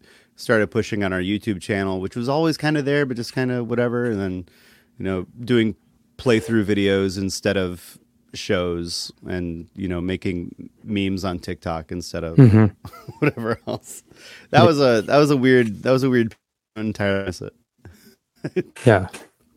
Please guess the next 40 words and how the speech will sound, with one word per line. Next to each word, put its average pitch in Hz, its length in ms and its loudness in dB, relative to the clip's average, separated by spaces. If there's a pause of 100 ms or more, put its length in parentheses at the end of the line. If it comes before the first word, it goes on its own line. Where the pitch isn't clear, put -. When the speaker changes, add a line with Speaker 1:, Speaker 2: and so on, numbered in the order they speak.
(380)
Speaker 2:
Yeah. 110 260 8 (140)
Th-, 175 200 8
it's 185 360 6
like 165 200 8
this 156 200 8
push - 320 2
for 127 420 4
creativity. 110 680 4
It's 107 200 6
like, 101 320 6 (420)
okay, 104 500 4 (920)
I - 40 4
can't 123 260 2
go 120 120 2
play 120 220 4
this 113 360 2 (100)
and 117 140 8
show 120 200 6
this 110 200 4
to 123 80 6
people 110 280 2
live. 104 480 6
So 104 400 8
how 120 200 2
do 113 140 2
I 104 320 2 (320)
create 113 580 8
Speaker 1:
Yeah. - 60 -20 (1080)
Speaker 2:
that 131 180 4
momentum 135 580 6
of 120 120 4
touring, 135 440 6
but 120 220 6
in 127 80 8
an 123 100 6
online 117 380 6
space - 360 2
that's - 260 2
unique 110 400 8
and 101 280 6